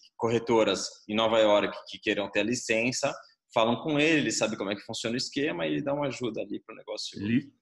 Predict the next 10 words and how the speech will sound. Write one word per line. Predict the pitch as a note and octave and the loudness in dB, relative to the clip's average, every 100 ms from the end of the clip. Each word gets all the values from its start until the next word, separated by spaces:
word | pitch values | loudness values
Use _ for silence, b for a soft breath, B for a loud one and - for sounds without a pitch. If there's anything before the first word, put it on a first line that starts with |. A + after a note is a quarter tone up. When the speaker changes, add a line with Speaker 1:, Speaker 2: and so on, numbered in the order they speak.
| - | -2
Speaker 2:
literalmente, | A#2+ C3+ D3+ C#3 C3 A#2+ G#2+ G#2 G#2 | 0 4 4 6 6 4 2 0 -6
ele | G2 | -6
criou | - G#2 G2+ G#2 | -4 -2 2 2
dificuldade | A2 A2+ - G2 G2 G2+ | 0 -4 -2 0 0 0
pra | A2 G2+ | -2 -2
vender | G2+ F#2+ | -2 -4
facilidade. | - - G2+ G2+ F2+ E2+ E2+ - | -6 -6 -4 -4 -4 -6 -10 -12
Speaker 1:
Exatamente. | G2 G#2 A#2 C3 A#2 F#2+ A#2 | -8 -4 -2 -2 -4 -8 -4
Speaker 2:
Literalmente. | G#2+ G#2+ G2+ G2 F#2+ G2 F#2 F2+ - - | -2 -2 -4 -6 -6 -6 -8 -8 -12 -18
Speaker 1:
Exatamente. | - F#2+ - | -18 -18 -20